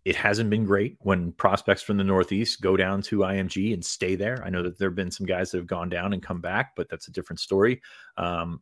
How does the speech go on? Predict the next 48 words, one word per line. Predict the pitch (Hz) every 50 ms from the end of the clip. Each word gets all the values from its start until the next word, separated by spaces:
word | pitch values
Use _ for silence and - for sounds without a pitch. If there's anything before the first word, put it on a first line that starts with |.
| - 92
Ernest | 95 101 107 101 - -
has | - 92 87
gone | - 98 95 98 98
down | 92 95 98 107 123 120
and, | 101 95 92 90 80 -
and, | - 90 87 87
and | - 92 92
really | 90 92 98 95
done | 98 95 90
some | - - 95
nice | 90 90 87 - -
things | 92 90 85
there. | 82 87 82 85 82
So, | - - 92 87 82 - - - - - _ _ _ _ -
uh, | - 95 95 90 82 - _ -
Penn | - 107
State's | 104 - 110 101
got | - - 104
its | 95 - -
work | 107 101 - -
cut | 107 101
out | 95 98 95 -
for | - 104 95
him | 92 95 90 - _ - - - - _
for | - 113 117 113 110 104 98 - -
themselves, | 98 92 98 98 95 95 90 90 - - - 113 107 101 98 95 104 123 123 -
but | - 98 85
I | 87 92 92
M | 92
G | - - 98
is | 90 87
off | 92 90 90 -
this | - 90 - -
weekend. | 90 90 87 - 92 87 87 85
So | - - 80 82 76 -
if | -
he's | - 104 92
gonna | - 98 95
be | 92
close | 87 - 98 95 92 -
to | - 87
home, | 85 98 104 104 98 95
he's | 92 87
gonna | - 80 80 - _ -
take | - 101 87 -
in | 87 90 92
this | 90 90 -
game. | - 95 92 95 92 90 87 87